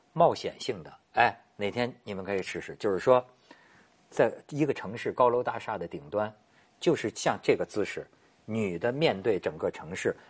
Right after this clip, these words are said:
男的在后边这样。据说他们可以获得一种叫，就是干城市的，干这个城市的感觉，你明白吗？有些这个，呃，比较寻求刺激的，甚至敢于在白天，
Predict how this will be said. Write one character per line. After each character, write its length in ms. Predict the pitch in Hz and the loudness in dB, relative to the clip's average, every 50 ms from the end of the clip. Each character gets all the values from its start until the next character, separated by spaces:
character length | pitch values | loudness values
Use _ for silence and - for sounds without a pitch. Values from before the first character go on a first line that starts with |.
| _ _ | _ _
男 340 | - 104 101 92 98 135 170 | 0 2 4 4 4 2 4
的 120 | 147 143 90 | 4 4 4
在 220 | - - 113 92 | 4 2 2 2
后 220 | - - - 113 92 | 2 0 0 0 2
边 200 | - 92 85 82 - | 0 -2 -6 -6 -2
这 140 | - - 208 | 2 2 4
样。 160 | 196 87 76 - - - - - _ - | 4 2 -2 -6 -14 -20 -20 -20 _ -6
据 180 | - - 147 | -2 0 2
说 160 | 110 - 147 139 | 4 4 4 4
他 160 | - - 135 | 6 4 4
们 120 | 131 123 | 4 2
可 120 | - - 143 | 2 4 4
以 80 | 131 | 4
获 280 | 98 - - - 156 107 | 4 2 2 2 2 4
得 160 | - 107 113 | 4 2 0
一 160 | 131 135 127 | 0 0 -2
种 180 | - 98 80 85 | -4 -6 -4 2
叫， 200 | 107 117 104 - - - _ _ _ _ _ _ _ _ _ | 4 4 4 4 0 -8 _ _ _ _ _ _ _ _ _
就 100 | - 135 | 0 2
是 180 | 107 113 104 95 - _ _ _ _ _ _ _ _ _ _ _ - | 4 4 2 2 0 _ _ _ _ _ _ _ _ _ _ _ 8
干 200 | - 208 160 120 95 - | 10 10 10 8 2 -8
城 240 | - - 131 131 175 | -10 -8 -4 -2 -2
市 240 | 175 - - 170 123 | 0 2 2 2 2
的， 160 | 95 90 82 - _ _ _ _ _ _ _ _ _ - | 2 -2 -6 -8 _ _ _ _ _ _ _ _ _ 6
干 160 | 226 185 135 113 175 | 6 6 6 4 -2
这 100 | 127 107 | -4 -4
个 80 | 92 104 | -4 -6
城 240 | - - 107 139 | -6 -6 -4 -4
市 220 | 170 - - 220 151 | -2 2 2 2 2
的 160 | 113 104 - - _ _ _ _ _ _ - | 2 0 -4 -6 _ _ _ _ _ _ 4
感 220 | - 131 - - - | 6 6 6 4 -2
觉， 240 | - 92 92 95 - - _ _ _ _ _ _ _ | -2 0 0 0 0 -4 _ _ _ _ _ _ _
你 140 | - 117 | -6 -2
明 80 | 113 113 | 0 2
白 60 | 120 | 2
吗？ 160 | 127 127 107 - - - - | 4 2 2 0 -2 -14 0
有 300 | - 143 143 123 120 120 | 4 6 8 8 6 4
些 280 | 113 - 202 208 208 202 | 4 6 6 6 6 6
这 140 | - 156 | 4 4
个， 320 | 127 123 120 117 110 107 98 101 | 4 4 4 4 4 2 0 -2
呃， 320 | 123 117 110 113 113 113 | -2 0 0 0 -2 -2
比 180 | 107 - 117 110 | -4 -8 -4 -2
较 180 | 104 165 165 165 - - | 0 0 0 0 -4 -8
寻 240 | - - - 170 180 | -8 -4 -2 0 2
求 120 | 185 185 | 2 2
刺 240 | 185 - - 247 165 | 0 2 2 0 0
激 140 | 104 113 101 | 0 0 -4
的， 100 | 90 90 - - - | -4 -6 -8 -10 -8
甚 220 | - - - 165 | -2 2 2 2
至 140 | 139 - 151 | 2 0 0
敢 260 | - - 143 - 90 | 4 2 2 2 0
于 100 | 117 151 | -4 -2
在 140 | 147 - - | 0 0 0
白 240 | - - - - 185 | 2 2 2 2 2
天， 240 | - - 113 92 | 2 0 -2 -4